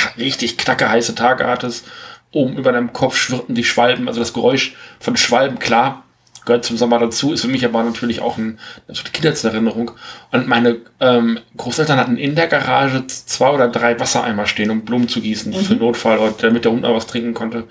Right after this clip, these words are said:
Speaker 1: Und da kamen dann auch die Getränkeflaschen rein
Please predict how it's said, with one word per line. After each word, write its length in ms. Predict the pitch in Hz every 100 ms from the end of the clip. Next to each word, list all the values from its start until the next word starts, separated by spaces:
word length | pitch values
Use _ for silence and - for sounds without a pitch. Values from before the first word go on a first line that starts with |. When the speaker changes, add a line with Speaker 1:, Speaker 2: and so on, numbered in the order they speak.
| - - - -
Speaker 1:
Und 140 | 120 120
da 120 | 139
kamen 260 | - 143 135
dann 120 | 120
auch 120 | -
die 100 | -
Getränkeflaschen 680 | 123 120 151 143 - 104 98
rein 360 | 98 98 98